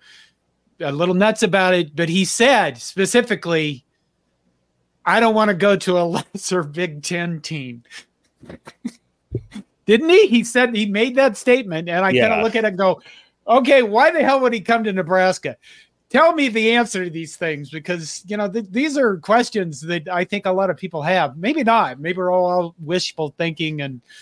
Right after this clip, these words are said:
Speaker 1: I'm a lunatic, and there you go.
Speaker 2: Yeah, like you said, he, he was eleven and one as the starter. He started every game this year. Uh, their only loss was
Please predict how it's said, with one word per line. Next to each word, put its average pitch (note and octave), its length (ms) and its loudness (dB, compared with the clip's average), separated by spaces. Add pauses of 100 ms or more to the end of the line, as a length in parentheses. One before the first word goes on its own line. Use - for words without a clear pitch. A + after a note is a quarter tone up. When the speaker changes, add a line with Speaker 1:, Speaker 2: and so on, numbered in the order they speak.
(340)
Speaker 1:
I'm E3 220 -2
a D#3+ 80 -2
lunatic, D#3 580 -4
and C#3 140 -6
there C#3 140 -4
you B2+ 80 -8
go. B2 260 -8 (1300)
Speaker 2:
Yeah, D#3+ 120 2
like F3+ 180 0
you F#3+ 60 4
said, D3 360 4
he, D3 440 0
he C3+ 100 4
was B2+ 140 6
eleven C3+ 320 4
and B2+ 180 0
one A#2 240 2
as G#2+ 160 -2
the G2+ 140 -6
starter. G#2+ 400 0
He G2+ 80 -2
started G#2+ 380 0
every F#2+ 180 -4
game G2 220 -4
this G2 200 -4
year. F#2 320 -4 (380)
Uh, F#2 160 2
their G#2 160 0
only A#2+ 260 2
loss G#2+ 480 2
was - 460 -2